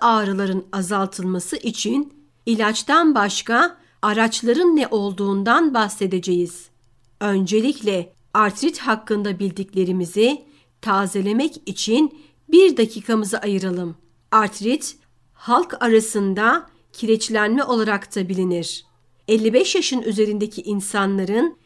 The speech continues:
yaklaşık yüzde yirmi beşinin dizlerinde artrit vardır ve yaşlandıkça artrite yatkınlık da artar. Diğer sağlık sorunlarında da olduğu gibi osteoartrit,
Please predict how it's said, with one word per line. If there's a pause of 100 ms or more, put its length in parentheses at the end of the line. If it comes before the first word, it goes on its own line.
(120)
yaklaşık (320)
yüzde
yirmi
beşinin (220)
dizlerinde
artrit
vardır (360)
ve
yaşlandıkça (180)
artrite
yatkınlık
da
artar. (540)
Diğer
sağlık
sorunlarında
da (260)
olduğu
gibi (260)
osteoartrit,